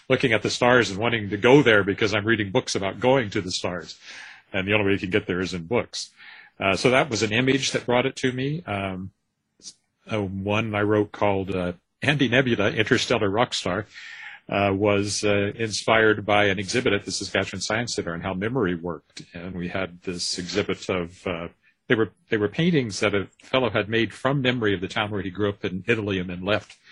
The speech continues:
before the Second World War. And then he went back and took photographs years later to see how well he'd remembered it. So I got to thinking about how memory works, and I came up with,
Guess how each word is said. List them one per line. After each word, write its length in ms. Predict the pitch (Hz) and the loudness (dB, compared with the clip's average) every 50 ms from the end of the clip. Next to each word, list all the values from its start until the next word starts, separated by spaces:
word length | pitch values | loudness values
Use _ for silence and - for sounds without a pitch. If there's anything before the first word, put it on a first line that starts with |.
| - - _ | -20 -20 _
before 240 | - 113 - - 107 | -10 -8 -2 -2 -2
the 80 | 87 95 | -2 -2
Second 300 | 92 - 110 - - 98 - | 0 0 0 0 -2 -6 -4
World 160 | 98 92 - | -4 -4 0
War. 240 | 101 104 107 101 90 | 0 0 2 2 0
And 100 | 87 92 | -2 -4
then 180 | 104 101 95 - - - - - | -4 -4 -6 -8 -12 -20 -10 0
he 100 | - 139 127 | 4 4 4
went 180 | 123 135 123 - | 4 4 2 2
back 200 | 123 113 110 - | 2 2 2 0
and 100 | 107 - | -4 -6
took 140 | - 104 - | -6 -8 -2
photographs 800 | - 156 151 156 147 - 113 101 92 95 - - - - - _ - - - _ _ _ _ _ | 2 2 4 4 2 2 2 2 2 2 0 -4 -8 -10 -12 _ -20 -20 -20 _ _ _ _ _
years 320 | - - 117 123 117 101 - | 0 4 4 4 4 4 2
later 300 | 123 120 135 117 101 87 | 4 4 4 4 4 -2
to 80 | 101 | -2
see 400 | 98 - - 123 113 107 101 95 - _ _ _ _ _ | -4 -4 -2 -2 -2 -2 -2 -4 -8 _ _ _ _ _
how 220 | - - 120 117 | -6 -2 -2 0
well 220 | 101 101 110 104 104 | 0 0 0 -2 -2
he'd 160 | 92 98 92 | -4 -6 -8
remembered 400 | 92 87 95 107 104 101 85 - | -6 -8 -8 -8 -6 -6 -6 -8
it. 120 | - - | -8 -12
So 300 | - - 117 104 98 92 - _ - - _ - | -8 -2 -2 0 -2 -2 -8 _ -20 -20 _ -2
I 80 | - 131 | 0 2
got 160 | 131 139 127 - | 2 2 0 0
to 60 | - | 0
thinking 320 | - 139 131 - 127 120 | 0 0 0 0 -2 -4
about 200 | 113 110 107 101 | -2 0 -2 0
how 120 | - 107 104 | -2 -2 -4
memory 380 | 98 107 113 120 117 110 107 104 | -4 -4 -4 -2 -2 0 0 0
works, 360 | 92 101 107 104 - - - | 0 0 -2 -2 -4 -10 -10
and 100 | 101 92 | -8 -6
I 80 | 90 92 | -6 -8
came 240 | - - 117 107 104 | -6 -6 -4 -4 -4
up 160 | 98 - - | -4 -4 -4
with, 260 | 101 95 - _ _ | -6 -6 -6 _ _